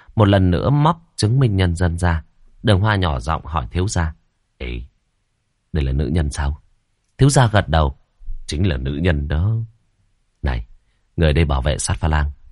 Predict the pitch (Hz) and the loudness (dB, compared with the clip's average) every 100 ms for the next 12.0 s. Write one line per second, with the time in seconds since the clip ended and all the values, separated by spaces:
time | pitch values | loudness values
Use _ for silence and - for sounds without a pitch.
0 | _ 82 78 71 69 69 98 71 64 78 | _ -2 0 0 -2 -2 -2 -2 -4 -6
1 | - - - _ _ - - 113 71 71 | -8 -20 -20 _ _ -20 -4 0 0 -2
2 | - - - - 117 - 85 80 92 78 | -4 -6 -6 -2 -2 -2 -2 -2 -2 -4
3 | _ _ _ _ _ - 208 87 156 139 | _ _ _ _ _ 0 0 2 0 2
4 | 135 180 170 165 196 190 _ _ _ _ | 0 0 0 -2 -4 -8 _ _ _ _
5 | _ _ - 64 62 60 76 67 73 71 | _ _ -6 -4 -2 -4 -4 0 0 2
6 | 73 65 64 60 62 _ _ _ _ _ | 0 0 -2 -4 -6 _ _ _ _ _
7 | _ _ _ _ - - _ _ - 87 | _ _ _ _ -20 -20 _ _ -2 0
8 | 95 101 127 156 - _ _ _ - _ | 2 4 2 0 -6 _ _ _ -20 _
9 | - 104 117 139 147 139 127 110 98 101 | -4 -2 2 2 4 4 4 4 4 4
10 | 107 107 67 _ _ _ _ _ _ _ | 4 2 -2 _ _ _ _ _ _ _
11 | _ 120 127 196 220 110 - 107 80 - | _ 2 4 4 4 2 2 2 2 2